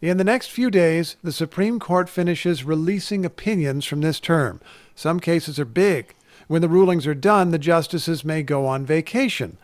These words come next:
Some justices have been criticized for their past travel, among other things. N P R legal affairs correspondent Nina Totenberg has been following the debate over Supreme Court ethics. Hi there, Nina.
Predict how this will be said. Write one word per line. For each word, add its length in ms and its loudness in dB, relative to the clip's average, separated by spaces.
Some 420 4
justices 720 0
have 120 0
been 160 0
criticized 720 2
for 220 -2
their 180 0
past 500 0
travel, 540 -2
among 260 -4
other 240 0
things. 480 -6
N 160 2
P 120 0
R 100 6
legal 240 4
affairs 320 2
correspondent 640 0
Nina 160 0
Totenberg 580 0
has 140 -2
been 160 -4
following 540 0
the 60 0
debate 380 2
over 240 -4
Supreme 520 -4
Court 360 0
ethics. 440 -4
Hi 140 0
there, 120 0
Nina. 300 0